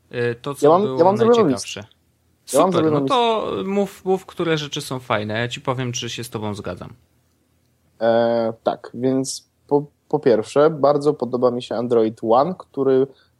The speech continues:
Speaker 2: został po-, potraktowany przez nas wszystkich prawdopodobnie i przez ludzi oceniających bardzo po macoszemu.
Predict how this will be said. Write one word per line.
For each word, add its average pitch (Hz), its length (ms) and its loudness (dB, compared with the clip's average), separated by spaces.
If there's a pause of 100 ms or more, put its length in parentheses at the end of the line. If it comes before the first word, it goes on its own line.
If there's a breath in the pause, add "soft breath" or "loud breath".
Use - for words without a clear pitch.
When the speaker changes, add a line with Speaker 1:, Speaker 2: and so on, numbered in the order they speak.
Speaker 2:
został 127 360 0
po-, 123 340 2 (220)
potraktowany 120 560 0
przez 117 260 -4
nas 113 360 -4
wszystkich - 420 -4
prawdopodobnie 127 600 0
i 127 40 0
przez 117 260 -6
ludzi 120 200 2
oceniających 120 600 2 (420 soft breath)
bardzo 117 240 2
po 113 100 -6
macoszemu. 107 580 -2